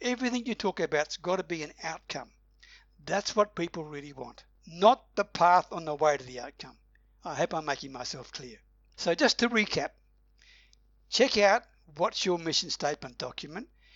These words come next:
and make sure your outcome is specific, amazing, measurable, and an endpoint, not a means to an end. This will be so valuable in our messaging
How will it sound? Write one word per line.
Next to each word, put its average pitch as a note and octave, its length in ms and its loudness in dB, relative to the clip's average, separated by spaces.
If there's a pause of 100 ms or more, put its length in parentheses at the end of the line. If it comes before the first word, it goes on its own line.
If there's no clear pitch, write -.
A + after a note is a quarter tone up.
(140)
and E3+ 160 -12
make A3 240 -4
sure B3 380 0
your G#3+ 240 0
outcome E3+ 500 0
is C3 120 -8
specific, - 800 -6 (520)
amazing, G#3 840 -4 (480)
measurable, G#3+ 880 -4 (460)
and F3+ 160 -2
an E3+ 240 -4
endpoint, G3+ 720 -4 (400)
not G3 240 0
a G#3 60 0
means F3+ 420 -4
to C3+ 200 -6
an A#2+ 60 -14
end. - 320 -20 (840)
This G#3 200 -2
will A3 140 0
be G3+ 160 -8
so A3+ 480 4
valuable D3 580 -2
in D#3+ 140 -12
our C3 160 -8
messaging D#3 560 -6